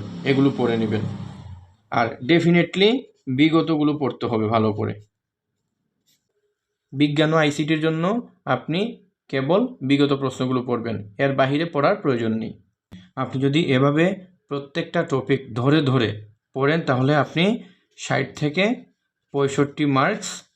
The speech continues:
নিশ্চিত করতে পারবেন এবং আপনার কাঙ্ক্ষিত জবটি কনফার্ম হবে, কনফার্ম হবে।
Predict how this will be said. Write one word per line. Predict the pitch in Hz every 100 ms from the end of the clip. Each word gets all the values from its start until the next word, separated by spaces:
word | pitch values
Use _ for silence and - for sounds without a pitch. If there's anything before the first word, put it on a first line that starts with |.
| _ _ _ _ _ _ _ _ _ _ _ _ -
নিশ্চিত | 147 139 135
করতে | - 120 123
পারবেন | 117 110 113 113 - _ _
এবং | 123 139 151
আপনার | 131 120 143 143 147 - _ _
কাঙ্ক্ষিত | 139 147 165 170
জবটি | 165 139 139 - 123 110 - _ _ _ _ _ _ _ _
কনফার্ম | - 135 117 143 123
হবে, | 113 104 - - _ _ _ _ _ _ _ _ _ _ _ _ _ _ _ _ _ _ _ _ _ _ _ _ _ _ _ _ _ _ _ _ _ _ _ _ _ _ -
কনফার্ম | 120 110 113
হবে। | 107 107 -